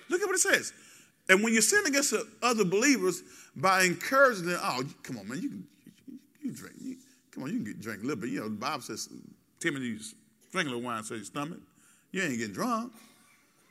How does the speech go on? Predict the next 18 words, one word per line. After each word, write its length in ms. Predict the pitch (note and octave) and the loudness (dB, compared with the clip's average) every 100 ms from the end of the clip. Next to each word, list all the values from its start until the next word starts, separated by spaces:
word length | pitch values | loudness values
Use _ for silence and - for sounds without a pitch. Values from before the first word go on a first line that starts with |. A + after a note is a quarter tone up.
| - | -2
All 80 | G3+ | 0
right, 100 | E3 | 0
but 140 | F#3 - E3+ | -2 -4 -2
what 160 | B3+ | 0
is 60 | B3 | 4
that 120 | A3+ | 4
doing 140 | G#3 | 4
to 80 | G#3 | 4
that 100 | F#3+ | 6
weak 180 | F#3 D#3+ | 6 6
brother? 280 | F#3+ G#3 A2 - _ _ _ _ _ _ _ _ _ _ _ _ _ _ _ _ _ _ _ _ _ _ _ - | 2 0 -6 -18 _ _ _ _ _ _ _ _ _ _ _ _ _ _ _ _ _ _ _ _ _ _ _ -2
So 180 | G3+ | 4
he 60 | F#3+ | 6
says, 200 | G3+ E3+ | 6 4
"When 200 | F#3 G3 | 2 2
you 140 | F#3+ | 2
sin 340 | F3+ A#3+ B3 G#3+ | 2 4 6 6
against 360 | F#3 G3+ - | 2 0 -2